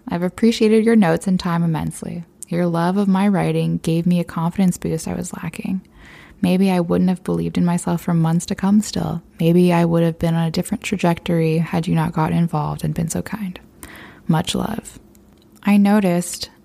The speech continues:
I hadn't intentionally tried to have a real relationship in a decade, maybe ever. How sad.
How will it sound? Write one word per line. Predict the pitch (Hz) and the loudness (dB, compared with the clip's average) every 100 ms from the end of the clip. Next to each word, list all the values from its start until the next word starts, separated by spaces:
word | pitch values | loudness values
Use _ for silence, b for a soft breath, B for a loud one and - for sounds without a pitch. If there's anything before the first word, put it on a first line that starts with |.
| _ _ _ _ _ | _ _ _ _ _
I | 185 | 0
hadn't | 180 180 185 196 190 | 0 0 -2 0 0
intentionally | 175 - 185 180 196 190 180 | 0 2 0 2 0 0 0
tried | - 180 180 | -2 -4 -2
to | 185 | -4
have | - 190 180 233 | -2 0 0 0
a | 185 | 0
real | 185 185 185 | 2 2 2
relationship | 180 175 180 185 185 185 190 - | 0 0 0 0 0 -2 -4 0
in | 185 185 | 0 0
a | 175 | -2
decade, | 185 - 185 190 185 _ _ - - | -4 -4 -6 -6 -8 _ _ -20 -2
maybe | 185 175 185 | 0 2 2
ever. | 190 180 180 185 - - - _ _ - - _ - | 0 -2 -4 -8 -10 -20 -20 _ _ -20 -20 _ -16
How | - 185 185 | -2 2 2
sad. | - 196 208 | 2 -2 -4